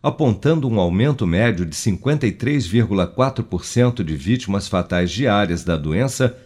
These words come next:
em comparação com o verificado há quatorze dias.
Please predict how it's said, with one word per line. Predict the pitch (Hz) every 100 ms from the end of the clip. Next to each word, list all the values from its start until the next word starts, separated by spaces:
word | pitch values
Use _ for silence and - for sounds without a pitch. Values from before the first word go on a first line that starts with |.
| -
em | 131
comparação | 135 127 123 120 98 127 120
com | 127
o | 117
verificado | 110 104 107 92 113 113 107
há | 107
quatorze | 104 87 - 160 104 95
dias. | 71 76 65 -